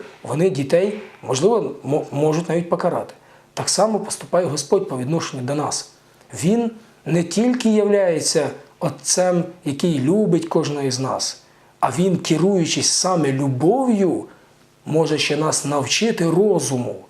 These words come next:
може спинити нас від гріха, поставити нам перепону, яка би хоча б трішечки нас з вами врозумила. Але ми цього не відчуваємо. Так ось,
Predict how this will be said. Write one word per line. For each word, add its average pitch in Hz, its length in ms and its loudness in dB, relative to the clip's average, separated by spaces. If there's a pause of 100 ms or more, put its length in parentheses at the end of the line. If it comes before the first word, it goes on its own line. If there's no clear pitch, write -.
(320)
може 151 260 0
спинити 185 560 2
нас 147 380 -4 (200)
від 147 160 0
гріха, 151 580 0 (400)
поставити 165 640 0
нам 165 180 2
перепону, 170 840 0 (320)
яка 151 380 2
би 143 280 2 (140)
хоча 151 320 0
б 135 40 -4 (300)
трішечки 208 680 0 (100)
нас 151 420 -2
з 131 100 -4
вами 143 300 -2 (240)
врозумила. 143 600 -2 (480)
Але 175 160 0
ми 302 120 4
цього 226 280 2
не 214 80 0
відчуваємо. 202 600 -2 (560)
Так - 180 -2
ось, - 280 0